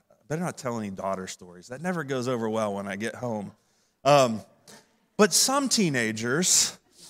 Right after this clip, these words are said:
when they turn sixteen, <laughs> uh, have to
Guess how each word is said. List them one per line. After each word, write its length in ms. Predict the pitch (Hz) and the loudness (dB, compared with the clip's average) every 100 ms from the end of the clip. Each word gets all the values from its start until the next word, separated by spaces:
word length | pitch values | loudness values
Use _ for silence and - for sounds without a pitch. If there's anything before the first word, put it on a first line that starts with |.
| - _ - - _ _ _ _ _ _ _ - | -20 _ -20 -20 _ _ _ _ _ _ _ 0
when 180 | 180 | 4
they 100 | 185 | 6
turn 280 | 180 220 208 | 6 8 6
sixteen, 800 | 185 202 185 - 190 170 175 220 - - 247 - 156 - 147 - 160 | 8 6 6 6 6 8 6 4 0 -8 -2 0 0 -2 -8 -6 -10
<laughs> 1200 | - 156 - _ 202 - _ _ _ _ _ - | -10 -14 -14 _ -20 -20 _ _ _ _ _ 2
uh, 180 | 147 156 | 2 4
have 280 | 151 202 - | 6 6 6
to 180 | 196 | 2